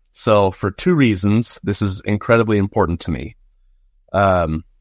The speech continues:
and, and I'll explain it and point out the reasons. So first off, we, uh, my plan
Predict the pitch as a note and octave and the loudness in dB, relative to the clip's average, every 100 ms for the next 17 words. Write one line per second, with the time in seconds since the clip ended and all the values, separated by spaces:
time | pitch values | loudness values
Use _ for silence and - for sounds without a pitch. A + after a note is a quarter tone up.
0 | _ _ G#2 G2+ - G2 G2 - G#2+ A2+ | _ _ -2 0 0 -2 -2 2 2 2
1 | - - C3+ C3 C3+ - G2+ G2+ - A2 | -2 2 2 4 0 -2 -2 -2 0 2
2 | A2 F#2+ F#2+ F#2 D#2+ - - - - G2 | 4 2 0 -4 -4 -10 -14 -10 0 0
3 | - D3 C#3+ - D#2 - _ _ _ - | 2 -2 0 0 -2 -4 _ _ _ -20
4 | - - _ _ _ _ _ _ _ _ | -20 -20 _ _ _ _ _ _ _ _
5 | _ _ _ _ G#2+ A#2+ C3 C#3+ E3 D#3 | _ _ _ _ 2 4 6 4 2 -2
6 | _ _ _ _ _ _ G2+ F#2 D2+ - | _ _ _ _ _ _ -10 -8 -8 -10
7 | - _ _ _ _ A#2 A#2+ D3 - C#3 | -14 _ _ _ _ 0 0 0 0 0
8 | B2 C#3+ G3 | 2 2 0